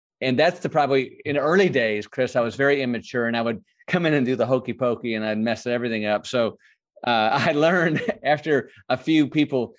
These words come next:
tendered their resignation, I said, "Okay, I've gotta let them do what they are to do. I'm paying them well. I need to let them be the, who they are." And that's one thing I coach a lot of people on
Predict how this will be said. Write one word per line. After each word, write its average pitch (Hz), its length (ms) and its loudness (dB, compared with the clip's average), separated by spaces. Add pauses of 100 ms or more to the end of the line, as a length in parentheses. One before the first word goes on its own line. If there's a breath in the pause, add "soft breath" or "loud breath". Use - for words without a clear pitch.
(200 soft breath)
tendered 156 320 2
their 123 160 0
resignation, 123 720 0
I 104 60 -4
said, 117 180 -4
"Okay, 120 460 0 (460)
I've 139 260 0
gotta 139 320 0
let 123 260 0
them 117 280 -2
do 127 240 0
what 107 160 -6
they 113 200 0
are 98 220 -4 (240)
to 110 80 -10
do. 107 240 -2
I'm 101 140 -6
paying 139 260 -2
them 113 220 -2
well. 104 400 -2 (260 loud breath)
I 139 80 -8
need 131 200 0
to 120 60 -4
let 117 220 0
them 110 300 -2
be 120 140 0
the, 113 180 -4
who 117 160 -8
they 104 180 -4
are." 104 120 0
And 120 80 -4
that's 170 140 -2
one 220 260 -2
thing 151 160 0
I 113 100 -2
coach 131 340 -4
a 123 60 -4
lot 113 160 0
of 107 100 -12
people 117 280 -6
on 98 320 -4